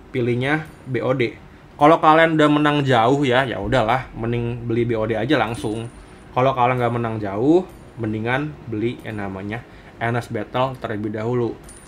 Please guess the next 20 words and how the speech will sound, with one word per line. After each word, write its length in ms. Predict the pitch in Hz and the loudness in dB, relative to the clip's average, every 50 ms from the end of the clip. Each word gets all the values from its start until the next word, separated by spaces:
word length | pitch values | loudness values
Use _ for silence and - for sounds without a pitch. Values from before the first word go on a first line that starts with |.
| - - | -16 -8
Kenapa? 560 | - 139 170 185 175 - 160 151 151 160 - | 0 2 4 4 4 4 4 4 4 4 2
Karena 240 | 151 156 175 190 - - | 0 0 2 0 0 0
Endless 160 | 165 160 156 | -2 -2 0
Battle 240 | 156 143 147 143 139 | -2 -2 -2 -2 -2
ini 160 | 139 151 170 | -2 -2 0
tuh 80 | 170 202 | 0 2
dia 160 | 190 190 196 | 2 2 2
punya 400 | 190 - 151 143 143 165 170 - | 0 -2 -2 0 2 2 2 0
hybrid 560 | - - - 143 139 139 135 123 120 143 156 151 - - - - | -2 -2 0 2 2 2 2 2 2 0 0 0 -4 -10 -8 -4
lifesteal, 480 | 123 123 127 127 - - - 143 135 127 | -2 -2 -2 -2 -4 -4 -2 0 0 0
guys. 400 | 120 110 107 104 - - - - - - - - - - - 117 | 0 -2 -4 -6 -10 -14 -18 -20 -20 -20 -20 -20 -20 -14 -8 -6
Hybrid 240 | 117 120 123 120 117 | -4 -2 -2 -2 -2
lifesteal 480 | 110 113 120 - - - 156 170 180 | -2 -2 -2 -4 -4 -2 0 2 2
yang 80 | 175 160 | 2 2
dimana 480 | 135 123 113 110 113 135 165 185 - - - - - - - - | 2 0 0 -2 0 0 0 0 0 -2 -10 -20 -20 -10 -2 2
kalau 240 | 143 143 151 147 - | 2 4 4 2 2
kalian 320 | 143 139 147 147 147 143 | 2 4 4 4 4 4
nggak 160 | 139 135 135 | 2 2 2
menang 320 | 131 135 135 131 127 131 123 | 0 0 0 0 0 2 2
jauh, 560 | 127 151 190 196 147 131 127 131 151 151 | 4 6 6 8 6 6 4 2 0 -2